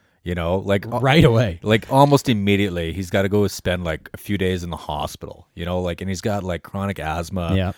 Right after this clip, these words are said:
Speaker 2: yeah.
Speaker 1: and he's either eating adrenaline pills or doing injections just so he can, like, breathe.
Speaker 2: <laughs>
Speaker 1: Like,
Speaker 2: Yeah,
Speaker 1: this
Speaker 2: yeah.
Speaker 1: guy had no business
Speaker 2: No.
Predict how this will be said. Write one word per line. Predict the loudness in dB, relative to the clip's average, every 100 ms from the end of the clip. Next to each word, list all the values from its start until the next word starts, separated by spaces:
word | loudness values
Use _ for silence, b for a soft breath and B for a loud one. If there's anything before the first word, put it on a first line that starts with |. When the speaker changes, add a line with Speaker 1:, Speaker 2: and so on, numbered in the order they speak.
| -4
Speaker 2:
yeah. | -2
Speaker 1:
and | -2 -4
he's | -6 -8
either | -6 -4 -2 -2 -6 _ B B _
eating | -6 -6 -8
adrenaline | -4 -2 0 -2
pills | 0 0 0
or | -4
doing | -2 0 2 -2 -4 -8
injections | -8 -6 -2 -2 -2 -4 -6 -8
just | -8 -4
so |
he | -4
can, | -2
like, | -8
breathe. | -8 -8 -6 -6 -2 -2 2
Speaker 2:
<laughs> | 6 8
Speaker 1:
Like, | 10
Speaker 2:
Yeah, | 8 4 2
Speaker 1:
this | 2
Speaker 2:
yeah. | 4
Speaker 1:
guy | 4
had | 2 -2
no | -8 -4 0 2 2
business | 0 -10 -6 -6 -8 -10 -10 -6 0
Speaker 2:
No. | 4 4 2